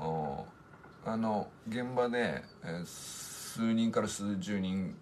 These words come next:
ぐらいの規模で集まる、うん、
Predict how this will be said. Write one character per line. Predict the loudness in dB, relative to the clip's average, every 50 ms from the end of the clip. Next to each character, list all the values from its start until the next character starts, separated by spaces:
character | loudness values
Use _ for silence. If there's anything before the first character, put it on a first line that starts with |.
| -4 -4
ぐ | -2 0
ら | 0
い | -2 -2
の | -4 -8
規 | -8 -6 -6
模 | -4 -4 -4
で | -2 0 0 -2 -2 -6 -10 -18 -20 -20 -20 -12 -8 -6 -6 -6
集 | -4 -2
ま | 0 2 2
る、 | 2 2 0 0 -2 -4 -6 -10 -18 -20 -20 -20 -16 -12 -10
う |
ん、 | -10 -8 -8 -10 -12